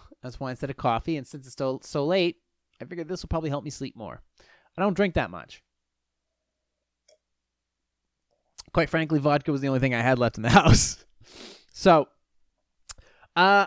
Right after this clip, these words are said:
I had a bunch of things that I wanted to get to, uh, as far as questions and, uh, as far as, like, there was some Dig Q and A that I wanted to get to this week. This is obviously not your normal, uh, podcast where I'm sipping coffee and fully caffeinated and,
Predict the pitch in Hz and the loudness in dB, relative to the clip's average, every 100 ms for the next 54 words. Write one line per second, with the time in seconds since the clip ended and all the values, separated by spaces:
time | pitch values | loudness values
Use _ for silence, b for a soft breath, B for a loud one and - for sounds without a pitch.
0 | - 185 220 247 185 202 208 190 190 170 | 0 -2 0 -2 -2 -2 -2 -4 -4 0
1 | 160 156 160 160 156 139 - - 160 160 | 2 2 0 -2 -4 -6 -6 -4 -4 -6
2 | - _ _ _ _ - 131 127 147 135 | -16 _ _ _ _ -4 -4 -2 -2 -2
3 | - 131 - 127 120 - 123 117 - 123 | -4 -10 -10 -14 -14 -10 -8 -8 -8 -6
4 | 147 135 120 117 143 135 - 135 160 170 | -2 -2 -2 -8 -4 -4 -4 -2 0 0
5 | - 175 156 151 147 147 147 147 143 143 | 2 4 4 2 2 2 2 0 0 -2
6 | - 143 135 - 143 143 b b b 190 | 0 2 2 4 4 4 b b b 0
7 | 185 185 156 165 156 160 143 139 143 147 | 2 4 6 6 6 4 0 2 4 4
8 | 143 135 135 131 131 120 117 113 107 - | 2 4 4 4 0 -2 -2 0 2 4
9 | 127 123 131 117 117 - 110 110 104 101 | 4 4 0 0 -2 0 0 2 0 -2
10 | 107 107 104 - _ - - 120 131 - | -4 -4 -6 -10 _ -10 -4 -4 -4 -2
11 | 120 117 - 120 117 113 101 b b - | 0 0 -2 -2 -2 -2 -4 b b 0
12 | 143 131 - 123 117 - 123 117 117 113 | 4 4 2 0 0 -2 0 2 2 2
13 | 104 104 | 0 -4